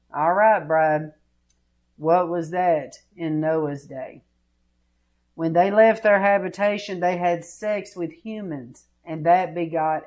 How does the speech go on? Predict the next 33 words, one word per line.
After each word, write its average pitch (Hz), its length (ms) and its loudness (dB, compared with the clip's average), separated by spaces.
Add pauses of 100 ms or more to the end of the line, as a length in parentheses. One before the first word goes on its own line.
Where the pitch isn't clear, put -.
angels. 165 760 -10 (1000)
So 190 680 2 (300)
I 202 160 6
don't 233 320 -2
think 226 280 -6
this 202 240 -10
is 180 200 -8
odd 175 480 6
that 151 160 -2
this 175 260 -8
is 165 160 -6
in 160 540 -2 (320)
the 165 120 -2
next 180 420 -4
to 185 140 -8
the 165 120 0
last 165 440 4
chapter 170 480 -2
in 175 240 -4
the 165 80 -2
Bible 160 440 4
in 160 300 -4
Jude 151 600 -6 (320)
when 180 220 -2
it 180 140 -2
warns 196 540 -6
us 143 300 -10
of 135 140 -16
this, 139 260 -12
because 160 420 -2
the 160 80 -6
Bible 202 400 4
says, 170 440 0